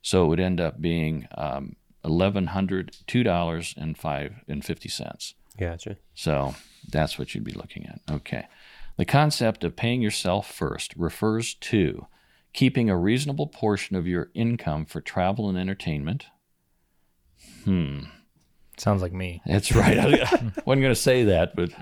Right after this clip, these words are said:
Speaker 1: uh, allocating funds into savings and investment accounts before putting money towards other needs, receiving a portion of your take-home pay in cash to use for discretionary expenses,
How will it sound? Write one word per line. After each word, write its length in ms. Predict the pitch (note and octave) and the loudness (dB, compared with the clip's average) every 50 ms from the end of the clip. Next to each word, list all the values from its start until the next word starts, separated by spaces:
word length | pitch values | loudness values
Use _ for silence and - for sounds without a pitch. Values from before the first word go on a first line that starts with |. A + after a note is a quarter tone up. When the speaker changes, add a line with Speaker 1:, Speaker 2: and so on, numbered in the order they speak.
| - _ _ _ - - - - _ _ _ _ _ _ _ - | -20 _ _ _ -20 -20 -20 -20 _ _ _ _ _ _ _ 4
Speaker 1:
uh, 280 | - G2+ G2 F#2+ F#2 | 6 6 8 8 6
allocating 600 | - - B2+ D3 D3 C3+ - - C3 B2+ A#2+ B2 | 4 4 4 2 2 2 2 2 4 4 4 2
funds 320 | - - A2+ A2+ A2 G#2+ F#2+ | 0 0 0 2 2 2 2
into 180 | G2+ G2 F2 | 2 2 0
savings 600 | - - - G2 G2 G2+ G2 G#2+ G#2+ A2 G#2+ - | 0 -2 -2 0 0 2 2 2 0 0 -2 -2
and 140 | E2 F2 F2 | -2 -2 -2
investment 440 | E2+ E2+ F#2 F#2 F#2 - - E2+ E2+ | -2 0 -2 -2 -2 -2 -4 -4 -4
accounts 360 | D#2 - - D#2+ D#2+ D#2+ - | -4 -4 -4 -4 -4 -4 -6
before 400 | - - D2+ - - F#2 F#2+ F#2+ | -6 -8 -8 -4 -2 -2 -2 -2
putting 400 | - - - G2 F#2 F2+ E2+ E2+ | -2 -2 -2 0 0 0 0 -2
money 260 | F2 F2+ F2 F2 F2 | -2 -2 -2 -4 -4
towards 380 | E2+ - - E2 D#2+ D#2 D2+ E2 | -6 -8 -6 -6 -4 -4 -4 -4
other 200 | E2 E2 F2+ F2 | -4 -2 -2 -2
needs, 540 | E2+ E2+ F2 E2+ C#2+ C2 C2+ D2 - - - _ _ _ _ _ _ _ _ _ _ _ _ _ - | -2 -2 -2 -2 -4 -4 -6 -10 -12 -14 -16 _ _ _ _ _ _ _ _ _ _ _ _ _ -2
receiving 440 | E2+ E2+ - - A#2 A#2+ A#2 A#2 G#2+ | 0 0 2 4 4 4 6 4 2
a 60 | F#2 | 0
portion 420 | - - A2 G#2 G#2 - - F2+ | 0 0 0 0 0 0 -2 -4
of 100 | F2+ D#2+ E2 | -4 -2 -2
your 100 | F2 - | -4 -6
take-home 580 | - - - A#2+ B2 - - - F#2 E2+ E2 | -6 -2 -2 -2 -2 -2 -2 -2 0 0 -2
pay 440 | - - - C#2+ C2+ C2 D2+ F2+ - | -4 -4 -6 -4 -4 -6 -6 -8 -8
in 180 | - F2 E2 D#2 | -6 -4 -4 -4
cash 480 | - - - A2 E2+ D2 C2+ - - - | -4 -2 -2 0 0 0 -2 -6 -8 -10
to 100 | - E2 | -8 -6
use 240 | D2+ D#2+ F2+ F#2+ - | -2 -2 -2 -2 -2
for 140 | - - D#2+ | -4 -8 -8
discretionary 680 | D2+ F2 - - - F#2 F#2+ - - - F#2+ F#2+ F#2+ F#2 | -6 -6 -8 -6 -4 -2 -2 -2 -2 -2 -2 -2 -2 -4
expenses, 760 | E2 - - - - F#2 E2 D2+ - - D2 E2 G2 - | -6 -8 -10 -6 -4 -4 -4 -4 -4 -6 -6 -6 -8 -8